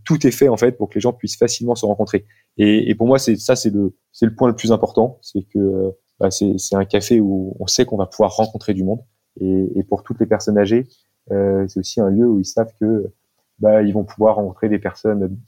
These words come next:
de leur même quartier. Et c'est souvent un, un point qui est cher pour eux, c'est d'avoir cette notion de quartier, mais des personnes d'âges différents, de, de milieux différents. Et moi, c'est quelque chose qui me, qui me touche beaucoup au café, c'est de voir des personnes qui ne seraient jamais rencontrées autre part et qui deviennent amies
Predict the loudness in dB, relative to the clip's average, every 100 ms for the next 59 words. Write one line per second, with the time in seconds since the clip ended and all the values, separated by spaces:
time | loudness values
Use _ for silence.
0 | -2 4 4 4 2 0 -2 2 0 0
1 | -6 -2 0 2 0 -2 -4 0 -2 0
2 | -4 0 -2 0 2 4 2 -2 _ _
3 | _ -2 0 -2 -4 -4 -4 -4 -2 -4
4 | 0 0 0 _ _ _ 2 4 4 0
5 | -2 0 0 0 2 0 0 -6 -2 2
6 | 2 0 -2 -2 0 -2 0 2 2 0
7 | -2 0 2 2 0 -2 -2 -4 -6 -4
8 | -4 -6 _ _ _ -4 -2 0 -2 -2
9 | 0 4 4 2 0 2 0 -4 _ _
10 | 0 2 4 2 2 -2 -4 -6 -6 -10
11 | -4 0 2 2 0 -2 -6 0 0 0
12 | -2 0 2 2 -2 -8 -2 0 2 2
13 | 0